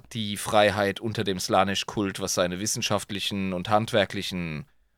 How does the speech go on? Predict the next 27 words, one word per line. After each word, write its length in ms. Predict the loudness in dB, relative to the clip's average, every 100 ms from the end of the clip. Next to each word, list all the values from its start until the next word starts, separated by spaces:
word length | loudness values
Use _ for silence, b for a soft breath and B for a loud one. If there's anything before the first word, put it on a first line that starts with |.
| _ 2
ähm, 640 | 6 6 2 -4 -6 -6
Bemühungen 500 | -4 2 4 4 2
betrifft, 380 | 0 0 -2 0
sehr 520 | 2 6 8 8 6 4
genossen 440 | 0 2 2 0
und 140 | 0
ausgenutzt. 560 | 0 0 -4 -8 -6 0
Also 320 | 0 2 0
der 220 | 4 4
hat 180 | 4 -2 -6 4
ganz, 360 | 6 6 0
ganz 400 | 2 2 0 -4
neue 720 | -4 0 2 4 4 0 -2 _ _ _ -20 _ 0
Tore 320 | 4 6 6
aufgestoßen 680 | 4 2 -4 0 0 0 -4
und 120 | -4
die 100 | -6
Grenzen 480 | -2 2 2 0 -4
des 180 | -4 -2
Möglichen 560 | -2 -2 -4 -6 -2 -2
erweitert, 580 | 2 2 2 -2 0
wenn 140 | 0 -2
es 120 | -4
um 160 | -4 0
Bioengineering, 1200 | 2 2 0 -4 -2 0 2 2 0 -2 -4 -4
ähm, 540 | -2 -2 -2 -6 -8 -6
Medizin 720 | -6 -4 -2 0 0 0